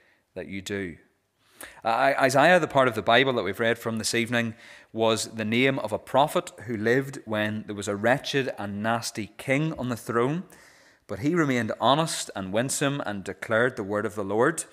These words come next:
Uh, let me explain some of the politics of the time to help us understand the times in which Isaiah was preaching.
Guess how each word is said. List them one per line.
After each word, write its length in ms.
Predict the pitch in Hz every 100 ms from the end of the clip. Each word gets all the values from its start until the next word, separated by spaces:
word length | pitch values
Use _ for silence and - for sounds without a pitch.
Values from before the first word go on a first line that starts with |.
| - - - -
Uh, 60 | -
let 140 | 156
me 40 | 220
explain 320 | - - 143
some 120 | 131
of 40 |
the 60 | 110
politics 540 | - 107 104 110 107
of 80 | 110
the 80 | 104
time 320 | - 107 101
to 100 | 101
help 160 | 107 110
us 220 | 104 -
understand 560 | - 110 107 - 104 98
the 40 |
times 460 | - - 113 110 104
in 80 |
which 180 | 101 95
Isaiah 440 | - 98 107 98 98
was 160 | 92
preaching. 600 | - - 123 117 120 90